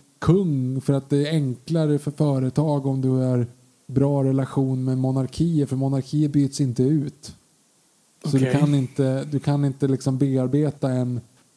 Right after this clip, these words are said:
Speaker 1: ett bolag, eller som, som ett bolag så kan du inte bearbeta en president för att presidenter väljs begränsat. Därför har de aldrig kunnat etablera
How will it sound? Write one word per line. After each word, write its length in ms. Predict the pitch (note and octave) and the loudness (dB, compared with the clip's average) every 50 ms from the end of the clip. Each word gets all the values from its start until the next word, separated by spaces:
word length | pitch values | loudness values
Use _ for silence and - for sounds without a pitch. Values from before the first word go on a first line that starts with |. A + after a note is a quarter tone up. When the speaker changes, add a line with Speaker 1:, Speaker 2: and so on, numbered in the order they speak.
| _ _ _ _ _ _ _ | _ _ _ _ _ _ _
Speaker 1:
ett 240 | - - A#2+ - - | -6 -6 -6 -4 -6
bolag, 640 | C3 B2 C3 B2+ A#2+ B2 A#2+ B2+ B2+ B2 A#2+ B2+ C#3 | -2 0 0 2 2 2 0 0 0 0 0 0 0
eller 120 | D3+ C3+ C3 | 0 0 0
som, 260 | - D3 C#3 D3+ D#3+ | 0 0 -2 -2 -4
som 140 | C#3+ - C#3+ | -4 -4 -4
ett 60 | C#3 | -2
bolag 540 | C3 D3 D#3 C#3 C3 C3+ D#3 E3 D#3+ D3+ C3+ | 0 0 0 2 2 2 2 2 0 -2 -4
så 80 | - | -2
kan 120 | - C#3+ C3+ | -2 -2 -2
du 60 | C#3 | -2
inte 120 | C3 C3 | -2 -2
bearbeta 880 | C3 C3 C#3 C3 B2+ B2 B2 B2 C#3 D3 C#3 B2+ - - B2+ B2+ B2+ C3 | -2 -2 0 0 0 0 0 0 0 0 0 -2 -4 -4 -4 -4 -4 -4
en 360 | C3 C3 C3 B2 B2+ B2+ C3 - | -6 -6 -6 -6 -6 -8 -6 -4
president 600 | - C3 B2 - C#3+ C#3+ D3 C#3 B2+ B2 A#2 - | -4 -4 -2 -2 0 0 0 0 -2 -4 -8 -6
för 100 | - C3 | -6 -6
att 120 | B2+ - | -6 -4
presidenter 500 | - C3+ A#2+ B2+ C3 C#3 C3+ C3 B2+ - | -4 -6 -4 -4 -2 -2 -2 -2 -2 -2
väljs 640 | B2+ B2+ C3 B2+ B2 A#2+ A#2+ A#2+ - - - - - | 0 0 0 0 0 -2 -2 -6 -10 -12 -12 -14 -14
begränsat. 840 | C#3+ C3 C3+ B2+ C3 C3 C3 B2+ B2+ A#2+ - C3 B2+ - - - - _ | -6 -4 -2 -2 0 0 0 -2 -4 -6 -6 -8 -10 -10 -14 -20 -18 _
Därför 420 | - C3 C3 B2+ A#2+ A#2 - C3 | -2 0 0 2 0 0 -2 0
har 100 | B2+ B2 B2 | 0 2 2
de 80 | B2 | 2
aldrig 260 | B2+ B2 A#2+ A#2+ B2 | 0 0 0 -2 -2
kunnat 220 | - B2+ B2 A#2+ A#2+ | -2 -2 -2 -2 -2
etablera 380 | - B2 B2 B2+ B2 B2 A#2+ | -2 -2 0 0 2 0 0